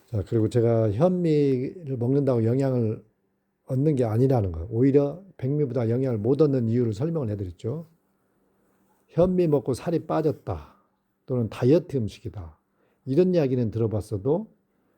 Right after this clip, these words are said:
현미를 먹고 말라가는 환자가 살이 쪘다 이런 말은 못 들어봤잖아요. 류지배가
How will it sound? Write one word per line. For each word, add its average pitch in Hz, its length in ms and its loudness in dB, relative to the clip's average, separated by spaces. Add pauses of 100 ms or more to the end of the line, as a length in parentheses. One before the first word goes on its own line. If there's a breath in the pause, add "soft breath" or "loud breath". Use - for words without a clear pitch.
(540)
현미를 196 540 0
먹고 143 720 -2 (160)
말라가는 120 540 2
환자가 110 400 -2
살이 156 280 -6
쪘다 117 280 -6
이런 117 160 -2
말은 110 220 -4
못 117 160 -4
들어봤잖아요. 101 720 -4 (140)
류지배가 123 840 0